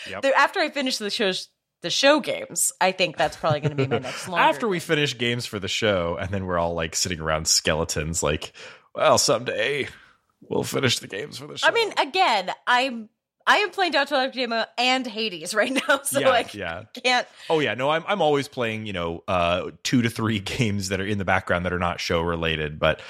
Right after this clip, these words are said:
Speaker 1: um, yeah, it can, it can be tough sometimes. Those things take a while for you to get to, or
Speaker 2: It's
Speaker 1: get
Speaker 2: mostly
Speaker 1: through.
Speaker 2: that I don't wanna be playing a platformer at the same time as a, another, like,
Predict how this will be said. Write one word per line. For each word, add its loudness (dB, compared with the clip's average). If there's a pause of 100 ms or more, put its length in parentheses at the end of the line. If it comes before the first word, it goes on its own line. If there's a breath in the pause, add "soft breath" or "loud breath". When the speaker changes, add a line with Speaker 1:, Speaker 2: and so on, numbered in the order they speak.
(340 loud breath)
Speaker 1:
um, 4
yeah, 2
it -2
can, 0
it -6
can 0
be 0
tough 2
sometimes. 0
Those 0
things -4
take -6
a -4
while 4
for -8
you -4
to -4
get -4
to, -10
or -8
Speaker 2:
It's 0
Speaker 1:
get -4
Speaker 2:
mostly -2
Speaker 1:
through. -8
Speaker 2:
that 2
I 4
don't 0
wanna -2
be -8
playing -2
a -4
platformer 0 (100)
at 2
the -4
same -2
time 0
as -2
a, -2
another, 0
like, 0